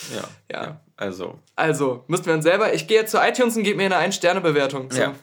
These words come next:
Speaker 2: Zu
Speaker 1: genau.
Speaker 2: viel Daniel-Bashing im letzten Podcast.
Speaker 1: <laughs> Da hast du wohl recht.
Speaker 2: Ah, aber gut, dass ich jetzt Indie-Regisseur bin. Das habe ich mir auch verdient.
Speaker 1: Ja.
Speaker 2: In der Indie-Szene bin ich jetzt verankert. Ja?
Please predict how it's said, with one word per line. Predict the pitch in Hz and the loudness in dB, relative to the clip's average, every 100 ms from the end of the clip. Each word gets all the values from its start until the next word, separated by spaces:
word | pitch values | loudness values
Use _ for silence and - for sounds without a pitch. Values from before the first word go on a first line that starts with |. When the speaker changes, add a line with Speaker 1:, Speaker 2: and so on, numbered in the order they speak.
| - | -2
Speaker 2:
Zu | 254 | 2
Speaker 1:
genau. | 247 | 4
Speaker 2:
viel | 240 | 6
Daniel-Bashing | 202 185 220 185 165 156 165 151 | 6 4 4 4 4 4 2 4
im | 156 165 | 2 4
letzten | 180 - 175 | 2 0 -4
Podcast. | 196 196 147 139 135 | -4 -2 -2 -2 -4
Speaker 1:
<laughs> | - - _ - - - - - | -14 -20 _ -20 -20 -18 -20 -4
Da | 123 | -2
hast | 127 | -2
du | 165 | 2
wohl | 160 | 4
recht. | 165 131 - _ _ _ - | 4 2 -4 _ _ _ 0
Speaker 2:
Ah, | 190 | 2
aber | 165 156 | 4 2
gut, | 185 208 | 2 0
dass | 190 | 2
ich | |
jetzt | 190 - | 0 2
Indie-Regisseur | 202 190 160 160 156 160 139 | 0 2 0 0 0 0 0
bin. | 139 | 0
Das | 147 | 0
habe | 175 | 0
ich | 190 | 0
mir | 202 | -2
auch | 175 | 0
verdient. | 175 160 160 151 - | -2 -2 -2 -4 -6
Speaker 1:
Ja. | 359 185 | -2 2
Speaker 2:
In | |
der | 160 | 2
Indie-Szene | 175 226 220 214 208 | 2 0 0 0 0
bin | 196 190 | 0 -2
ich | |
jetzt | 175 185 | -4 -6
verankert. | 180 165 208 247 262 - | -4 -2 -2 -2 -4 -6
Ja? | 170 254 | -6 -6